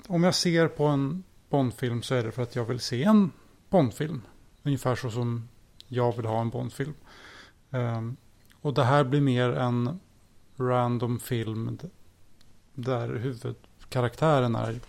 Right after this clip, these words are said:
James Bond. Och det blir lite fel. Ehm, och på något sätt skulle man ju kunna acceptera det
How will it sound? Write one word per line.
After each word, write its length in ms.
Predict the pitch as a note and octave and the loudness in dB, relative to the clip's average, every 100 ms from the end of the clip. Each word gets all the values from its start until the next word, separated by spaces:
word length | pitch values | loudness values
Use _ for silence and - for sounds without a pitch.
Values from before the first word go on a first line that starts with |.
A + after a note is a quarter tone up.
| - | -16
James 320 | - C3 A#2+ - | -4 -2 -2 0
Bond. 360 | D#3+ C3 C#3+ - - - - - - - - - - - - | 0 0 -4 -14 -20 -18 -16 -16 -16 -16 -16 -18 -20 -20 -8
Och 120 | D#3+ | 0
det 100 | C3+ | 0
blir 140 | B2+ D3 | 4 4
lite 360 | C3+ - D#3+ - - - | 4 0 -2 -4 -14 -14
fel. 440 | C3 D3+ C3+ D3+ C3+ - - | -4 0 2 0 -2 -8 -10
Ehm, 600 | D#3 C3 A#2+ A#2 A2+ A2 F#2 - - - _ _ _ | -4 0 0 -2 -4 -6 -10 -20 -20 -20 _ _ _
och 400 | D#3 D3 - - - - _ _ - - - - _ _ - _ | -2 -2 -4 -14 -14 -18 _ _ -20 -20 -20 -20 _ _ -20 _
på 100 | D#3+ | 2
något 180 | F#3 - | 2 2
sätt 240 | D#3 - | -2 -2
skulle 380 | - - F#3+ C#3+ | -4 2 4 6
man 120 | E3+ | 4
ju 40 | |
kunna 200 | G3+ G3+ | 4 4
acceptera 720 | F#3 - E3 - G3 G3 E3 | 4 2 -4 0 4 6 6
det 260 | D3 C#3+ E3+ | 4 2 0